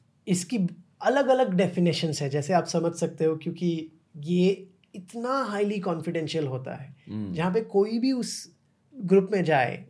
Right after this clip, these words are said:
Speaker 1: it's like asking कि इंडिया में आरएनएडब्ल्यू क्या करता है।
Speaker 2: हम्म।
Speaker 1: बहुत कम लोग हैं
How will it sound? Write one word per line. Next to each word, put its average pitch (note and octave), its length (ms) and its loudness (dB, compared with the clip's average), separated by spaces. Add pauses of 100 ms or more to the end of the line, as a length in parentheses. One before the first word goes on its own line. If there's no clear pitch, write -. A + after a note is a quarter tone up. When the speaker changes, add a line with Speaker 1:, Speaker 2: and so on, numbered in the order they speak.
Speaker 1:
it's E3+ 160 -2
like G#3+ 180 6
asking D#3 600 0 (320)
कि G#3+ 120 -8
इंडिया G#3+ 360 2
में A3+ 80 0
आरएनएडब्ल्यू F3 680 0
क्या C3+ 200 -6
करता - 320 -18
है। - 160 -20
Speaker 2:
हम्म। F#2 480 -10 (380)
Speaker 1:
बहुत C#4 280 -2
कम B3 180 4
लोग C4+ 320 4
हैं A#2 340 -4